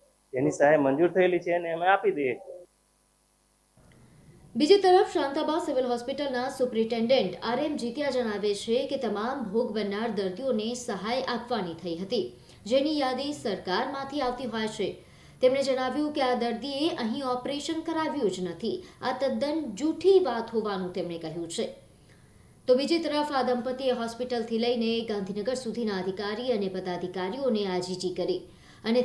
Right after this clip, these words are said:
Speaker 2: તેમને આજ દિન સુધી વળતર નથી મળ્યું તે હકીકત છે. આખરે કંટાળીને આજે શાંતાબા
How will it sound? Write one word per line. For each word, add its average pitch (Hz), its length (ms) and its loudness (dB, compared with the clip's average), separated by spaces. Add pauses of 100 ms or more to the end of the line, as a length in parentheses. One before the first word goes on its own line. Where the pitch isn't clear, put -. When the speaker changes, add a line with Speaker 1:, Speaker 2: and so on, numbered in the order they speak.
Speaker 2:
તેમને 254 240 2
આજ 233 260 -2
દિન 285 220 -4
સુધી 240 320 -6
વળતર 180 340 -2
નથી 269 240 -6
મળ્યું 262 260 -4 (220)
તે 311 160 -2
હકીકત 165 500 -4
છે. 240 140 0 (680)
આખરે 311 300 2
કંટાળીને 277 560 -2
આજે 262 360 -2
શાંતાબા 233 440 -4